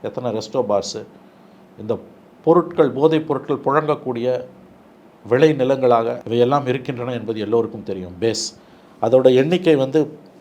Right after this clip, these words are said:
மைண்ட் பாக்லிங் அளவுக்கு அதிகரிச்சதுக்கு எப்படி, எப்படி அதிகரித்தது? என்ன நடக்குது அப்ப? முதலமைச்சரின் மகன் அடுத்த முதலமைச்சர், அவரோட பேரை இதுல டேமேஜ் பண்ற அளவுக்கு இந்த தவறு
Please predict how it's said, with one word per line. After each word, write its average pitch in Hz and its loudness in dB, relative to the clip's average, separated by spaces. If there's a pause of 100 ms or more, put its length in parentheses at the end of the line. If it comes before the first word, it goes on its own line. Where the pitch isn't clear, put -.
(420)
மைண்ட் 151 0
பாக்லிங் 160 8
அளவுக்கு 131 4
அதிகரிச்சதுக்கு 120 0
எப்படி, 113 -8 (580)
எப்படி 120 -2
அதிகரித்தது? 110 -2 (840)
என்ன 185 2
நடக்குது 156 2
அப்ப? - -8 (1800)
முதலமைச்சரின் 139 -2
மகன் 139 -4 (460)
அடுத்த 127 -2
முதலமைச்சர், 120 -2 (680)
அவரோட 156 6
பேரை 175 4
இதுல 151 4
டேமேஜ் 156 0
பண்ற 143 0
அளவுக்கு 147 0 (1040)
இந்த 135 4 (380)
தவறு 127 4